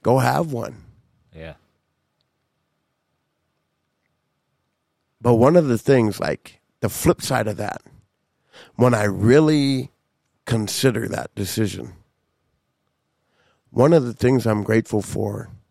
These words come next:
Speaker 1: is my daughter doesn't hear me cuss her out, calling her negative names. You know what I mean?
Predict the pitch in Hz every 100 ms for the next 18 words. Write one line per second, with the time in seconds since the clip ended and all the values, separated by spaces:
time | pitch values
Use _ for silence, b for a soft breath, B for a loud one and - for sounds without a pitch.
0 | _ _ _ _ _ - 101 101 110 104
1 | 110 120 113 113 107 110 107 110 107 104
2 | 110 - - 69 117 - - - 107 104
3 | 107 104 98 113 117 113 110 - - -
4 | _ _ _ _ _ _ _ _ _ _
5 | _ _ _ _ _ _ _ 113 165 175
6 | 156 143 131 147 190 233